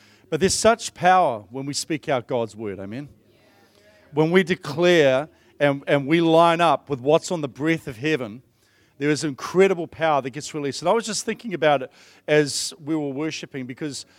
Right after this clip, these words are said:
you know, it's really interesting what happens when, when we do this together as a group of people as opposed to just individually.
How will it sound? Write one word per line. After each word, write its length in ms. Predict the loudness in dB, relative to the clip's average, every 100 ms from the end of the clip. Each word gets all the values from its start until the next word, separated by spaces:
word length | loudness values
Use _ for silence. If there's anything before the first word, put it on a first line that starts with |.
| _ _ -6
you 80 | 2
know, 160 | 2
it's 160 | 2 -2
really 240 | -4 -4
interesting 800 | -4 -6 -2 -4 -4 -6 -6 -6 _ _ _
what 280 | 2 4 4
happens 560 | 0 -2 -2 -8 -10 -10
when, 360 | -6 -6 -6 -10
when 300 | -2 0 0
we 120 | -4
do 260 | 0 -2
this 280 | 0 -4 -4
together 840 | -12 -16 -10 0 0 2 -2 -4 -10 _ _ _ -8
as 160 | -8
a 40 | -6
group 280 | -6 -8 -8
of 100 | -8
people 320 | -8 -6 -8
as 100 | -8
opposed 320 | 0 0 0
to 60 | -2
just 240 | -4 -4
individually. 600 | -6 -2 -2 -2 -10 -10